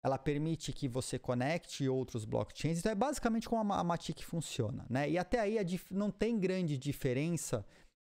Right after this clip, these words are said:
entre ela e a, e a Polkadot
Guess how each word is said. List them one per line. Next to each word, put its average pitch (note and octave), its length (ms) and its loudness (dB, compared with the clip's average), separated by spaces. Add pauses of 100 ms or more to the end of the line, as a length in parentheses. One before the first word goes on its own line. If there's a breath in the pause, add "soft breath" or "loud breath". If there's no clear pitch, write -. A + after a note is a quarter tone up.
(120)
entre C#3+ 380 2
ela E3 500 2 (560)
e C#3+ 160 2
a, C#3+ 640 2
e C#3+ 80 2
a D3 60 0
Polkadot - 840 -2